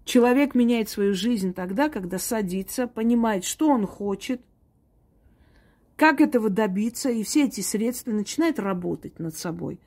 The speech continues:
Вот и все. Эти бесконечные раскрыть себя. Ну сколько можно раскрыть? До смерти же не будете себя раскрывать. В какой-то момент, как там, встаю на ноги, встаю на ноги.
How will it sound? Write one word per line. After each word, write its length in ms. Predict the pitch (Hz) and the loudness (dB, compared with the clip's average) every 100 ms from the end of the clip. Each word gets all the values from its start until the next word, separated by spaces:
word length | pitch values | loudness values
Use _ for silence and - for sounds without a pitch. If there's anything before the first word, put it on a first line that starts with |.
| _ | _
Вот 220 | 208 247 | -6 0
и 60 | 320 | 2
все. 400 | 302 254 180 160 _ _ _ _ _ _ _ _ _ _ _ _ - _ - | 2 -2 -4 -6 _ _ _ _ _ _ _ _ _ _ _ _ -20 _ -2
Эти 200 | 262 311 | 4 6
бесконечные 800 | 247 277 311 311 320 311 277 262 | 6 2 4 6 4 2 2 0
раскрыть 500 | 233 - 254 269 - | -2 -6 -4 -4 -4
себя. 560 | 254 214 190 214 190 | -6 -6 -4 -2 -2
Ну 140 | 170 180 | -4 -6
сколько 260 | 240 226 | -6 -2
можно 320 | 262 254 262 | 0 2 2
раскрыть? 380 | 247 254 277 226 | 2 0 0 0
До 100 | 214 | -2
смерти 400 | 208 277 285 - | 2 4 4 0
же 80 | 214 | -2
не 120 | 226 | -2
будете 300 | 220 330 302 | 2 2 0
себя 260 | - 214 196 | -2 -2 -2
раскрывать. 500 | 202 - 226 208 165 | -4 -4 -2 -2 -4
В 40 | |
какой-то 320 | 196 240 233 | -6 -6 -4
момент, 320 | 220 220 233 - - - - | -2 0 0 -2 -14 -20 -8
как 140 | 208 | -4
там, 220 | 226 190 - - | -2 -2 -4 -12
встаю 400 | - - 254 311 | -4 4 8 10
на 320 | 285 254 262 | 8 8 6
ноги, 360 | 233 208 165 175 | 4 0 0 -4
встаю 420 | - 247 254 269 | -2 -2 0 2
на 320 | 254 247 254 | 2 4 2
ноги. 340 | 214 180 185 | 2 -2 -4